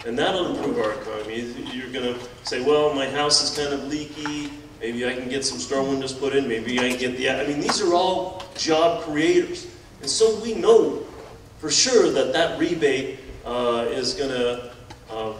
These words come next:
create economy and wealth. So we have a lot going for us in terms of where we wanna go with that. Um, I don't wanna forget anything important, but, uh, it's important that we continue to force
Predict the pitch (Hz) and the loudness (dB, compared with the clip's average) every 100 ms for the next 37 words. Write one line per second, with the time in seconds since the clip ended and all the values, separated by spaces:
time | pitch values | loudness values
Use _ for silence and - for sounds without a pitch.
0 | - 139 139 135 127 - - 135 127 127 | -8 -2 -2 -2 -6 -10 -8 -4 -2 0
1 | 123 120 123 117 113 147 139 147 214 214 | 0 0 0 0 0 0 0 0 0 -2
2 | - - - - 139 160 - 147 156 147 | -4 -10 -14 -6 0 2 2 2 4 4
3 | - 117 107 - - - 120 117 110 123 | 2 2 2 0 -6 -2 -2 -2 -4 0
4 | 117 113 117 107 117 113 110 - - - | 2 2 0 0 2 2 2 0 -2 -6
5 | - - - - - 110 113 110 110 104 | -8 -14 -18 -20 -18 -8 -4 -4 -4 -8
6 | 107 107 - - - - - - - - | -10 -14 -20 -20 -20 -20 -20 -20 -20 -20
7 | - - - - - - - - - 117 | -20 -20 -20 -20 -20 -20 -20 -20 -6 -2
8 | 120 113 110 - 113 117 113 117 110 107 | 0 2 0 -2 -10 -8 -6 -6 -6 -8
9 | 113 107 107 - - - - 107 - 127 | -8 -10 -12 -16 -20 -20 -20 -20 -12 -10
10 | 123 110 110 113 117 - 120 - 139 - | -8 -8 -10 -12 -12 -16 -18 -16 -16 -16
11 | - - - - - - 120 113 123 117 | -18 -20 -20 -20 -20 -12 -10 -8 -6 -6
12 | - - - 139 165 151 139 135 135 131 | -6 -8 -10 -10 -8 -6 -6 -6 -4 -4
13 | 123 113 143 131 117 110 123 117 - - | -6 -4 -2 -2 -2 -4 -4 -4 -2 -6
14 | - | -8